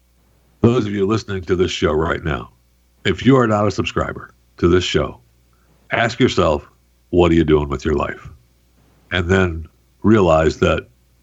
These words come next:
really your life would be that much better if you had just subscribed to this podcast. So pick your favorite platform, whatever warms the little cockles of your hearts, iTunes, Spotify, others,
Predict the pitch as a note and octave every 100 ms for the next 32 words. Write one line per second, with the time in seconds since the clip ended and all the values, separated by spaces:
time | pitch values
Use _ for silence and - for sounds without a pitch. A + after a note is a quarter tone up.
0 | _ _ - C3+ G#2 F#2 F2+ F2+ F#2 F#2+
1 | E2 E2 E2+ E2 E2 - G2 D#2 D#2+ -
2 | E2+ E2 D2+ D#2+ - - - - G2+ F2+
3 | F#2+ F#2 B2 C3 - - - _ _ _
4 | _ - _ - A2 F2+ D#2+ D#2 - _
5 | - B2+ E3+ C#3 - _ _ _ _ _
6 | G#2+ A#2+ D3+ C#3+ B2 F#2 - F2 F#2+ G2+
7 | - F2 E2+ A2 F#2+ G2+ A#2 G#2+ A#2 A#2+
8 | G#2+ A2 G#2+ B2+ A#2+ B2+ G2+ G#2 A#2+ -
9 | - - _ _ _ _ E2+ F2 A2 G#2
10 | F#2+ G2 F#2 - _ _ - - F#2 F#2
11 | F2 F2+ E2+ F2 E2+ - _ _ - -
12 | - F#2 E2+ E2+ E2 -